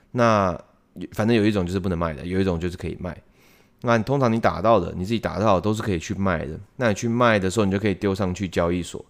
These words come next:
那我觉得最厉害的是交易所这个东西里面呢，交易的货币呢全都是钻石，也就是说，你有可能你无氪，无氪，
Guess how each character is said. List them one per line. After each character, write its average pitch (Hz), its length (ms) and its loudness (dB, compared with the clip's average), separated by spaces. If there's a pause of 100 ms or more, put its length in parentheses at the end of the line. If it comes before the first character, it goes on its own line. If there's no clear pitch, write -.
(340)
那 127 220 2
我 87 140 -2
觉 98 60 2
得 107 40 2
最 120 160 4
厉 113 160 2
害 104 140 6
的 90 80 0
是 95 200 -4 (240)
交 135 220 6
易 127 140 4
所 78 260 -4
这 104 100 -2
个 95 80 2
东 92 200 2
西 92 340 -4 (180)
里 85 140 -4
面 101 200 2
呢， 87 220 -2 (560)
交 113 240 4
易 117 120 2
的 92 100 2
货 98 220 2
币 95 160 0
呢 85 160 0
全 87 240 -4
都 98 120 2
是 92 300 -4 (160)
钻 90 240 2
石， - 240 -10 (880)
也 95 100 0
就 139 160 4
是 156 80 4
说， 139 380 4 (1200)
你 117 300 2
有 117 180 6
可 98 300 0
能 78 420 -8 (800)
你 95 200 -6
无 101 220 0
氪， - 220 -6
无 107 160 0
氪， 131 340 4